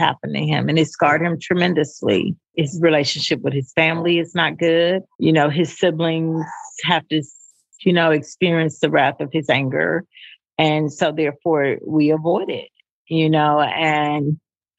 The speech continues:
he deals with toxic people, toxic situations. He tries to drown the hurt and the pain. In actuality, he's this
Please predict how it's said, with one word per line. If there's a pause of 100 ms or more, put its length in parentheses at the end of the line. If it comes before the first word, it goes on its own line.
he
deals
with
toxic (140)
people,
toxic
situations. (540)
He
tries
to (640)
drown (560)
the
hurt
and
the
pain.
In
actuality,
he's
this